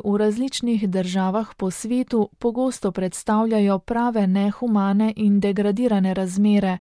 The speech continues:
velikokrat rezultat pomanjkljivega kazenskega sistema, infrastrukture in načrtovanja. Tako je dejal papež Frančišek med avdienco s člani Mednarodne zveze za kazensko pravo.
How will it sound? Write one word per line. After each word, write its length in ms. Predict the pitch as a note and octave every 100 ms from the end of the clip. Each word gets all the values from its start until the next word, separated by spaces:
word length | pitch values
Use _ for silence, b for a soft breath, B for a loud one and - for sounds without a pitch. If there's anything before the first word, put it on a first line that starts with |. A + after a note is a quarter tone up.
| _ -
velikokrat 720 | F#3+ F#3+ F#3 A#3+ B3 B3 A#3+
rezultat 680 | A3 G3 G3+ F#3+ A#3 A#3+ -
pomanjkljivega 800 | G#3 G#3 G#3 G#3 B3+ B3+ A3+ A#3
kazenskega 840 | A3 G3 F#3+ G#3+ G3+ - G3+ F#3+ F3+
sistema, 720 | - F3+ - B3 A#3+ A3+ G#3 -
infrastrukture 1120 | B3 A#3+ - A3 - A#3 - A3+ G#3+ G#3 G3+
in 200 | A3+ B3
načrtovanja. 960 | A#3 A3 A#3+ A3+ B3+ A3 F#3+ F#3 F#3 F3+ - _ _ _ _
Tako 300 | - F#3+ G3+
je 140 | G#3+ A3+
dejal 400 | A#3 G#3+ G3+ A3
papež 500 | G#3 F#3+ A#3 A#3 -
Frančišek 800 | G#3+ G3+ G3+ C4 C4 B3+ A#3+ -
med 200 | G3+ F#3+
avdienco 720 | F#3+ F3 G3 F#3+ F#3+ - A3+
s 80 | -
člani 480 | - G#3+ A3 A3+ G#3
Mednarodne 800 | A3+ A#3 G3 F#3+ G#3+ A3+ G3+
zveze 520 | F#3 G#3+ B3 A#3 A3 G3+
za 220 | A3 A3
kazensko 720 | - F#3+ F#3 F#3 F3+ - F#3+
pravo. 540 | - G#3 G3 F#3 F3+